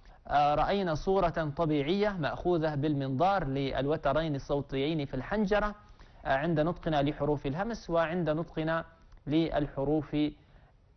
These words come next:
المجهورة. آه، أرجو أن تكونوا قد يعني ت-، تصورتم واستفدتم من ذلك بإذن الله. الحديث عن الحروف المهموسة والحروف المجهورة يطول إن شاء الله، ولكن ليس في هذه الحلقة،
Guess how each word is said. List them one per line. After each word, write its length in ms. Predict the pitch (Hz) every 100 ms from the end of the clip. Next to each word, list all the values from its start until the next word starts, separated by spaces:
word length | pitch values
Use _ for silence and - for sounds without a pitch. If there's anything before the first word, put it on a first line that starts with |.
| 180
المجهورة. 800 | 208 185 156 127 135 123 113 - - - - _ -
آه، 20 |
أرجو 480 | - - 175 165 156
أن 180 | 156 139
تكونوا 420 | 143 196 208 185
قد 360 | - 180 160
يعني 240 | 135 127 131
ت-، 140 | -
تصورتم 840 | 143 139 135 143 139 196 202 175 147
واستفدتم 800 | 175 165 - 127 180 175 165
من 280 | 160 139 135
ذلك 380 | 143 160 151 151
بإذن 420 | 151 147 165 147
الله. 220 | 131 - - - - - - 202
الحديث 520 | 220 - 214 226 -
عن 100 | 156
الحروف 420 | 156 165 170 -
المهموسة 720 | 131 139 139 131 165 165 143
والحروف 480 | 135 135 143 156 143
المجهورة 460 | 135 131 151 175
يطول 440 | 139 135 160 151 127
إن 80 | 127
شاء 260 | 143 123
الله، 340 | 127 156 202 - - - - _ -
ولكن 720 | 127 127 135 175 175 170 -
ليس 220 | 147 147
في 200 | 139 139
هذه 260 | 131 127 123
الحلقة، 500 | 113 170 165 -